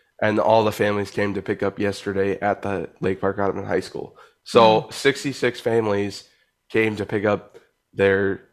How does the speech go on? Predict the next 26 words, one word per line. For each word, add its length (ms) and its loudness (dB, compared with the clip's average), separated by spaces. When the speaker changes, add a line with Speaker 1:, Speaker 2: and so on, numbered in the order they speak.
Speaker 1:
just 280 2
about 280 0
ten 300 0
meals 360 2
or 80 -6
so 480 0
for 200 2
over 180 4
the 80 0
holiday 320 2
break 400 -6
that 280 0
have 320 4
Speaker 2:
I 80 -2
love 220 -6
that. 180 -8
Speaker 1:
ingredients 560 -4
to 80 -6
sustain 540 -2
them. 220 -12
Speaker 2:
I 100 -2
love 200 -2
that. 200 -8
I 120 -8
love 180 -4
that. 260 -4